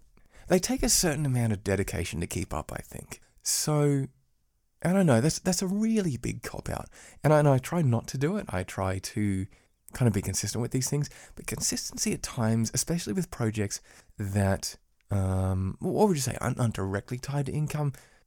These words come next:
they can be somewhat of a challenge. And so I guess what I'm trying to say in a really long-winded way is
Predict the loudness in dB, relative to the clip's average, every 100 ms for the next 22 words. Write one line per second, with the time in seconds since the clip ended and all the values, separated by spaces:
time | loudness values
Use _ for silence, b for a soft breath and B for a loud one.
0 | _ _ _ 2 4 2 0 0 2 4
1 | 2 0 -2 0 2 2 -2 -2 2 2
2 | 2 0 -6 _ -18 0 2 2 4 4
3 | 6 4 4 4 0 0 2 2 2 2
4 | 4 4 4 2 0 -2 -6 -4 0 0
5 | -2 -2 0 2 2 2 0 -2 -6